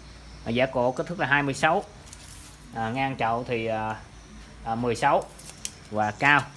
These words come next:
là mười một. À, rồi, kính mời quý anh em xem thêm cái phần đế. Cây có bộ đế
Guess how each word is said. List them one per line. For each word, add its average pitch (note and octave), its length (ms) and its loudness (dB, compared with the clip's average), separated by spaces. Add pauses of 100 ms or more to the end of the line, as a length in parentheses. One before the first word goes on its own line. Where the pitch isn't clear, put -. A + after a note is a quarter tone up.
(160)
là G#2+ 340 2
mười A2 200 2
một. A2+ 280 4 (1000)
À, B2 60 -6 (260)
rồi, A#2+ 160 0
kính C#3+ 180 -2
mời D3+ 200 0
quý A#2+ 120 0
anh C#3+ 80 -2
em C3 140 -2
xem B2+ 320 0
thêm B2+ 240 -2
cái C3 120 -2
phần A2+ 220 -4
đế. C3+ 240 0 (380)
Cây A#2 160 -6
có C3+ 140 -4
bộ A#2 140 -6
đế C3+ 240 -6